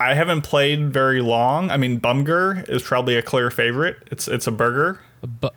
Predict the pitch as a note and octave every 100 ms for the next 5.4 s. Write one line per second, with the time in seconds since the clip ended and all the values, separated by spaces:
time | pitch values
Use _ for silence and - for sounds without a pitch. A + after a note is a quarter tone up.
0 | - - B2 A#2 A2+ A#2 A#2 A#2+ A#2 A2+
1 | - A#2 A2+ A2 A#2 A#2 A2+ A2+ A#2 A2+
2 | A2+ A#2 A2+ C3 D3+ C#3 C3+ A#2 A2 F#2+
3 | F2+ F2 A#2 - - - A#2+ A#2 A2+ A2+
4 | A2+ B2+ D#3+ D#3 G3+ F#3+ A#2 A2+ G#2+ G#2
5 | G#2+ F#2+ F2+ F#2